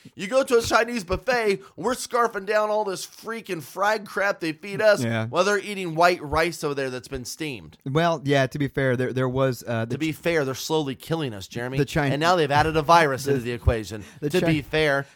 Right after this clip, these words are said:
Speaker 2: the Chinese food, uh, place in Parsons, Kansas.
Speaker 1: Okay.
Speaker 2: Pete's Chinese.
Speaker 1: Oh, that sounds totally authentic.
Speaker 2: Uh, they, whenever you'd go and eat there, uh, like, in off hours,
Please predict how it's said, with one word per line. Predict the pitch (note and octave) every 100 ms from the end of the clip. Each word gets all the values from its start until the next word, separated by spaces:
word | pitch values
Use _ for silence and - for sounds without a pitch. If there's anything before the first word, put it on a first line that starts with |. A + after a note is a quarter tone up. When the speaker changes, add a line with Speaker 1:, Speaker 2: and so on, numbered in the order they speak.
| -
Speaker 2:
the | D#3
Chinese | - G#3 G3 F#3+ E3+
food, | D#3 D3 B2+ B2+
uh, | B2
place | B2 B2+ A#2+
in | A#2+
Parsons, | A2 C3 C3 C#3
Kansas. | B2 A#2 A2+ A2+
Speaker 1:
Okay. | B2+ C3 C3+ C#3 D3+ _ -
Speaker 2:
Pete's | - F3 G3+ - - -
Chinese. | - E3 E3+ B2+ A#2 C#3+ -
Speaker 1:
Oh, | - D3+
that | E3
sounds | E3 G3 E3 C#3 - _ -
totally | - A3 A3+ G3+ F3+
authentic. | D#3+ D3 D3+ A#2+ A2 -
Speaker 2:
Uh, | D3+ C#3 C#3 D3 D3
they, | C3+ C#3+ E3+ E3+ -
whenever | C3+ D3+ E3+
you'd | D3+
go | C#3 C#3+
and | C3+
eat | D3 -
there, | B2 A2+ A2 A2 _ -
uh, | A#2+ A#2
like, | A#2 B2+
in | -
off | A2+ B2+ E3
hours, | E3+ F3 F#3 -